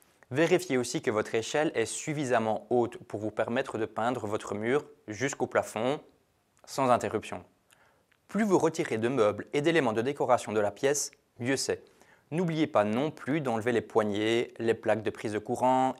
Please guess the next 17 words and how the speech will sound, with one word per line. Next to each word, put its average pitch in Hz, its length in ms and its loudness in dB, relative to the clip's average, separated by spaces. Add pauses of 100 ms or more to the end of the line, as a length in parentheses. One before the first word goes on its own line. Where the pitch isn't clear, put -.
et 131 60 2
les 127 180 2
interrupteurs 113 680 -2
pour - 220 -10
faciliter 135 560 -2
vos 117 100 -2
travaux 110 300 0
de 120 40 -18
peinture. 110 540 -4 (840)
Couvrez 180 260 2
les 139 220 4
objets 110 320 0
qui - 240 -8
restent 147 240 4
dans 104 120 -2
la 95 120 -2
pièce - 340 0